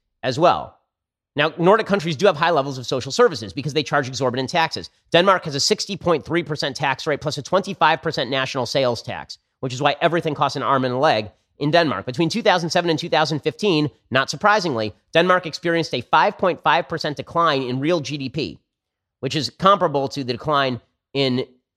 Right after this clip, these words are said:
in growth in Spain, which essentially went bankrupt during the same period. The natural result was the election of a center-right coalition in Denmark. Sweden, another supposed socialist paradise,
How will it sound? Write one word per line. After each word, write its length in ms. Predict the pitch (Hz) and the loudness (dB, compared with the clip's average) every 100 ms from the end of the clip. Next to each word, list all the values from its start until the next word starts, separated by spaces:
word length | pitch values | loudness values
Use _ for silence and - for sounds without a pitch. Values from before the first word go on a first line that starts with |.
| - | -8
in 180 | 127 131 | -4 0
growth 460 | 143 135 127 - _ | 4 4 2 -4 _
in 160 | 139 131 | -4 -2
Spain, 400 | - 165 127 101 | 0 2 2 -2
which 160 | 107 | -6
essentially 380 | - - 170 151 | -4 -2 0 0
went 160 | 123 117 | -2 -2
bankrupt 400 | 123 135 120 - | -4 -2 -4 -4
during 160 | 120 | -6
the 80 | 117 | -6
same 180 | 120 127 | -6 -4
period. 320 | 180 190 120 - _ _ _ _ | 2 2 2 -2 _ _ _ _
The 60 | 143 | 2
natural 320 | 156 160 185 | 2 2 0
result 320 | 156 143 175 | 0 4 2
was 100 | 143 | 2
the 80 | 135 | -2
election 280 | 139 139 160 | -2 -2 -4
of 60 | |
a 40 | 131 | -4
center-right 480 | 175 160 147 147 - | -2 -2 0 0 2
coalition 540 | 147 135 147 123 110 _ _ | -2 0 0 -2 -6 _ _
in 160 | 135 151 | -2 2
Denmark. 360 | 170 151 104 | 4 2 -2
Sweden, 460 | - 208 220 135 143 _ _ _ - | -4 -4 -2 -2 -4 _ _ _ -4
another 300 | 143 180 170 | 2 2 2
supposed 440 | - 143 156 110 | -4 -2 -2 -2
socialist 460 | - 151 - 127 - | -2 -2 -2 -8 -6
paradise, 400 | 135 120 117 | -4 -2 -2